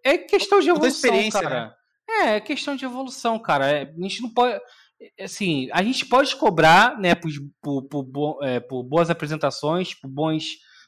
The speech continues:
Speaker 1: por bom desempenho, mas a gente tem que entender que é uma equipe nova, não só de tempo, mas uma equipe nova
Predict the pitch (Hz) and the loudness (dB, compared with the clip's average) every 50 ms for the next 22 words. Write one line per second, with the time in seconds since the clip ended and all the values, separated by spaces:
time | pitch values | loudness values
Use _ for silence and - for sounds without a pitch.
0 | _ _ - 147 139 143 135 117 - - - 131 151 160 170 170 165 156 139 147 | _ _ -6 -2 0 0 0 -2 -4 -10 -4 0 2 2 2 2 0 -2 -2 -4
1 | 147 139 - 156 165 190 202 202 202 185 180 190 196 190 - 226 220 - - 208 | -4 -2 -2 0 0 0 0 0 0 0 -2 -4 -8 -8 -8 -8 -8 -8 -6 -6
2 | 190 196 196 196 233 247 247 233 - 240 226 - 247 202 165 151 156 175 202 208 | -4 -6 -6 -6 -6 -8 -8 -8 -8 -8 -8 -6 -4 -2 0 2 4 4 4 4
3 | 196 185 196 190 190 - - _ _ _ _ _ - 170 190 240 277 262 - - | 2 2 0 0 0 -2 -10 _ _ _ _ _ -2 0 0 0 0 0 0 0
4 | 226 214 190 202 190 - - 170 185 202 226 226 226 185 180 175 165 170 170 170 | 0 0 0 -2 -8 -4 -2 0 2 2 0 -2 -2 -2 0 0 0 0 -2 -2
5 | 165 165 - 170 - 175 156 156 156 160 160 156 139 147 135 131 123 | -2 -4 -6 -6 -2 -2 0 2 4 4 4 4 4 4 2 2 2